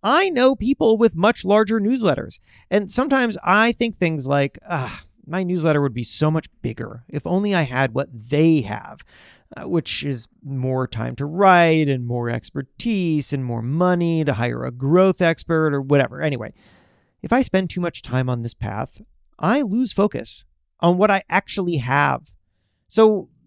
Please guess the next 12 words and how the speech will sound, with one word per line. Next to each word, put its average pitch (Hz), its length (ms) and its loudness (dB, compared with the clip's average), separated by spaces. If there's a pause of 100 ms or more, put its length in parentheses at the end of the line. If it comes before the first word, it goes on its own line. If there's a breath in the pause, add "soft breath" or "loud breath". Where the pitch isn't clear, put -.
let's 190 500 0
refocus 139 760 -4
right 123 140 -6
now. - 140 -12
You 170 220 2
and 247 100 0
me, 151 140 -4 (440)
we 185 220 -2
are 196 80 2
going 156 160 -2
to 123 140 -6
refocus - 680 -8